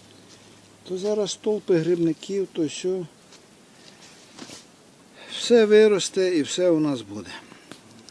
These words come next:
Зараз ідемо глянемо ще там. По дорозі я бачив пару штук.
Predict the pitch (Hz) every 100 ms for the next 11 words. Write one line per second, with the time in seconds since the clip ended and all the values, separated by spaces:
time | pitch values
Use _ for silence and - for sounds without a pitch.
0 | - 180 185 165 - 165 170 151 160 156
1 | 143 123 147 135 139 123 - - - -
2 | - - - - - - 147 143 143 143
3 | 120 143 139 139 139 - 135 143 147 139
4 | - 202 180